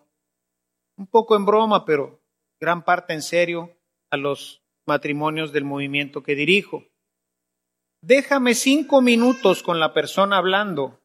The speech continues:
y te voy a decir si esa persona verdaderamente es una persona de oración, es un buen cristiano. Cinco, diez minutos.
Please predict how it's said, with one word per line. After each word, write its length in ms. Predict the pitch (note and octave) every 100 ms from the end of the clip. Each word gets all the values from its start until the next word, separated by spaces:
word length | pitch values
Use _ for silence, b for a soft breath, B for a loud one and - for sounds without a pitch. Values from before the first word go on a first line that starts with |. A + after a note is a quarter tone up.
| _ _ _ _ _ _ _ _ -
y 100 | F3
te 140 | G3+
voy 200 | G3 A#3
a 80 | A3+
decir 320 | G#3 - A3
si 120 | -
esa 260 | A3 G#3+ F#3+
persona 680 | F3 - F#3+ F3+ C3+ B2 _ _ _ _ _ _
verdaderamente 800 | D#3 D#3+ E3+ F#3 F#3 F3+ F3+ F#3
es 100 | -
una 220 | F#3 E3+
persona 460 | E3 D3 F3+ F3 E3+
de 100 | D3+
oración, 500 | C3+ A#2+ - B2+ B2+
es 160 | C#3
un 160 | G3 F#3+
buen 280 | F3 F#3 F3
cristiano. 540 | E3 C#3+ - A#2+ _ _ _ _
Cinco, 500 | - C#4 C#4+ - G#3+
diez 320 | A3+ C#4 C4+
minutos. 800 | B3+ A3+ G#3+ A3 - - _ -